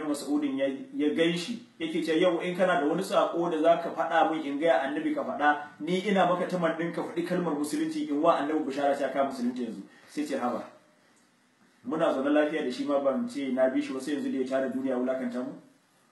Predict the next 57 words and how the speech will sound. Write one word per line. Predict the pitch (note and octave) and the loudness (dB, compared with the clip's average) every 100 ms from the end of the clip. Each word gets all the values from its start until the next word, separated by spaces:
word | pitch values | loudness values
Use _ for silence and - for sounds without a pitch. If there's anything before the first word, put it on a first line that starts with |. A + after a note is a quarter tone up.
| _ _ _ _ _ _ A2+ | _ _ _ _ _ _ -8
Sai | D3 | -2
daman | - C#3 D#3 D#3+ | 4 6 4 2
ni | F3 | 0
kam | F3+ D3+ | 0 0
ina | D3+ D3 | 0 0
da | C#3 | 2
wanda | D3 F3 E3 | 2 2 0
nake | D3+ D3+ D3 | -2 -2 -2
so | - D3+ C3 - - - _ _ - - - - - | -2 -4 -4 -4 -12 -20 _ _ -20 -20 -20 -20 -4
in | E3 D3+ D3 | 0 2 2
gan | F#3 F#3+ | 2 2
shi, | F#3 B2 - - | -2 -4 -6 -2
ina | F#3+ F#3 D#3+ | 2 4 4
da | D#3+ | 2
wata | F3+ F#3 | 0 0
kalma | F3 D#3 | 2 2
da | C#3+ | 2
ba | E3+ F#3+ | 4 4
na | E3 | 4
so | F3 E3 | 0 -2
in | D3+ C#3 | -2 -2
mutu, | D#3 E3+ C#3+ A#2+ - - | -2 0 0 -2 -10 -6
ban | C#3 C#3+ | -4 -2
isar | E3+ F3 | 0 0
da | E3 | 2
ita | D#3 | 2
ga | D3 | 0
Muhammadu | C3 A#2+ A#2+ G2 | -2 -2 -4 -4
ba, | - - _ | -10 -16 _
sallallahu | - B2 G#2+ | -12 -8 -8
alaihi | F#2 - | -10 -14
wasallam. | G2+ A2+ A#2 A2 - _ - _ | -16 -16 -18 -20 -20 _ -20 _
Sai | - | -8
ce | D#3 | 0
yana | G3 F3+ | 2 2
so | F#3 | 0
ka | E3+ | -2
isar | F#3 G3+ G3 | -2 0 0
masa | - E3+ | 0 -2
da | D3+ | -2
cewa | F#3 D#3 D3+ D#3 D3+ | -2 0 4 4 2
kiyayya | D3+ F#3 G#3 G3 E3 | 0 2 4 4 4
ni | F3 | 2
da | D#3+ | -2
shi | D#3+ | 0
yanzu | D#3 D#3 | 0 2
ne | E3 | 2
ma | C#3 B2+ | 2 2
aka | B2 | 0
fara, | A#2+ A#2+ - | -2 0 0
a | - | 4
baya | D3 D#3+ | 4 4
ba | B2+ | 0
a | |
yi | B2 | 0
komai | D3+ C#3+ | 2 2
ba. | C3+ - | 2 -2